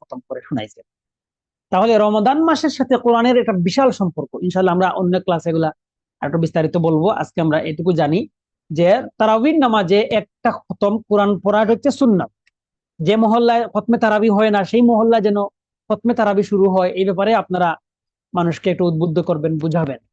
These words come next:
আপনারাও সওয়াবের অংশীদার হবেন, ঠিক আছে? ওয়া ইন মাল্লা বিহিল কওমু, যদি যে সমাজের মানুষ যারা আছেন, তারা যদি এতে ভারগ্রস্ত হয়ে যায়, কষ্টকর হয়ে যায়,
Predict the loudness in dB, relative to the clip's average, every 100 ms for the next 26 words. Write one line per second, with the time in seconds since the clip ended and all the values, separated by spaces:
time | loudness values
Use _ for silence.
0 | _ _ -8 -2 0 0 -2 -2 -2 -2
1 | -4 -6 -6 -10 -14 _ _ _ _ _
2 | _ _ _ _ _ _ _ _ -4 -4
3 | -6 -16 _ _ _ _ _ _ -2 0
4 | 2 4 4 4 2 2 2 2 2 2
5 | 2 0 0 2 2 2 0 -4 _ _
6 | _ _ -6 0 2 4 4 2 -2 _
7 | _ _ _ _ _ _ _ _ _ _
8 | _ _ _ -4 0 2 0 -2 0 0
9 | 2 2 2 2 2 2 2 2 0 -2
10 | -8 -14 -10 -4 -2 0 0 0 -2 -4
11 | -6 -4 -4 -6 _ _ -6 -2 -2 -2
12 | -4 -6 -6 -8 -4 -4 -4 -6 -8 -14
13 | _ _ -6 -6 -4 -4 -2 -2 -2 -4
14 | -6